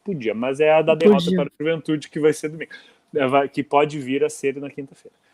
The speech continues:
Speaker 1: Então vamos ter calma na quinta-feira, caso aconteça uma coisa ruim, mas vamos torcer os noventa minutos para a vitória.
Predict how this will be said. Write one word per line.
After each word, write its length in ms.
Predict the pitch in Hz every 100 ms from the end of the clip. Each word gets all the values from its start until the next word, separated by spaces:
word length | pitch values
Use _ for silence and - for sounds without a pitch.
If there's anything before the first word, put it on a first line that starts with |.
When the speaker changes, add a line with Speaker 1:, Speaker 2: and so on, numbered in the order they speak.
| _
Speaker 1:
Então 260 | 160 165 190
vamos 240 | 160 196
ter 140 | - 208
calma 360 | - 160 156
na 120 | 165 160
quinta-feira, 440 | 151 165 - 147
caso 520 | - 135 127 135 135
aconteça 380 | 135 135 135 120
uma 100 | 139
coisa 200 | 139 156
ruim, 200 | 160 160
mas 220 | 175 180
vamos 260 | 185 165 -
torcer 280 | 175 - 127
os 120 | 127
noventa 280 | 143 131 151
minutos 460 | 156 131 120 - - - -
para 180 | 123 117
a 20 |
vitória. 340 | 135 - _